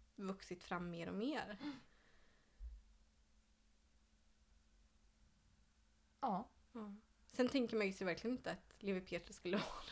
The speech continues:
Speaker 1: den där som leder ett sånt samfund då.
Speaker 2: Nej.
Speaker 1: Men apropå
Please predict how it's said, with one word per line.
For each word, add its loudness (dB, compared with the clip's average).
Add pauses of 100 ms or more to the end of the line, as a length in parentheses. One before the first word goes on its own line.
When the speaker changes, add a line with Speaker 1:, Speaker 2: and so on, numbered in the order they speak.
(100)
Speaker 1:
den 8
där 6 (260)
som 10
leder 6
ett 2
sånt 8
samfund 0
då. 2 (360)
Speaker 2:
Nej. 6 (880)
Speaker 1:
Men 12
apropå 4